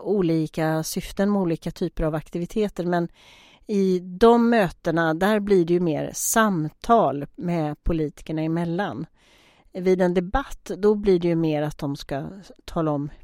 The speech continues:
exakt vad de tycker och de ställs mot varann på ett annat sätt. Eh, medan <clears throat> i de här, eh, mer mötena oss emellan så,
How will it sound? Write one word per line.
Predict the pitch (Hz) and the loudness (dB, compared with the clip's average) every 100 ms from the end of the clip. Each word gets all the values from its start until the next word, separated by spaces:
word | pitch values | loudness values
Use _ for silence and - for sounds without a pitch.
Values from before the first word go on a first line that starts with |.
| - | -18
exakt | 233 - - 165 - | -16 -12 -6 -8 -6
vad | 156 | -6
de | 156 151 | -4 -6
tycker | 220 - - 156 | -8 -8 -4 -2
och | 147 143 175 | -2 -4 -10
de | - | -16
ställs | - - 160 147 - | -10 -2 -2 -2 -4
mot | 160 147 | -4 -2
varann | 175 190 208 | 0 0 -2
på | 190 | -6
ett | - | -6
annat | 160 143 | -6 -8
sätt. | - 160 - - _ _ - - - - - | -12 -16 -18 -20 _ _ -20 -20 -20 -20 -6
Eh, | 185 170 170 | -2 0 0
medan | 180 185 180 180 175 165 - _ _ _ _ _ | 0 2 2 2 2 -2 -6 _ _ _ _ _
<clears throat> | 214 190 180 180 180 - 185 | -2 0 0 -2 -6 -10 0
i | 185 180 | 2 4
de | 175 | 2
här, | 160 170 160 | 0 0 0
eh, | 165 160 165 - - _ _ _ 381 190 | 0 0 -4 -10 -20 _ _ _ -14 -6
mer | 175 175 180 165 160 - _ _ _ _ _ - | -2 0 0 0 -2 -6 _ _ _ _ _ -6
mötena | 180 185 196 175 - - 185 175 - - | 0 4 4 2 -2 -4 -2 -4 -6 -8
oss | 170 151 185 | -8 -6 -4
emellan | 170 185 175 165 196 156 | -2 -2 -2 -2 -4 -6
så, | - 156 147 | -6 -6 -6